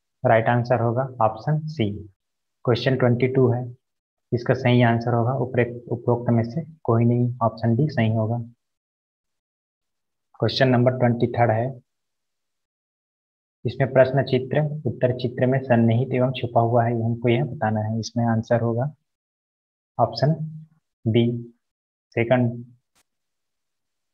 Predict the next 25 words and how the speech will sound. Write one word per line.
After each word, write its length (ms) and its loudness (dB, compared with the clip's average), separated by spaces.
ऑप्शन 320 0
बी, 80 0
second 280 -2
option 300 -2
सही 200 -2
है। 240 -10
Question 320 0
ट्वेंटी 320 2
फ़ोर 260 2
है, 140 -2
प्रश्न 340 2
चित्र 320 -2
किस 380 -6
उत्तर 300 0
चित्र 260 -6
में 100 0
सन्निहित 380 0
एवं 160 0
छुपा 260 -2
हुआ 240 2
है, 160 -2
यहाँ 200 2
पे 160 2
option 420 0
ए, 120 0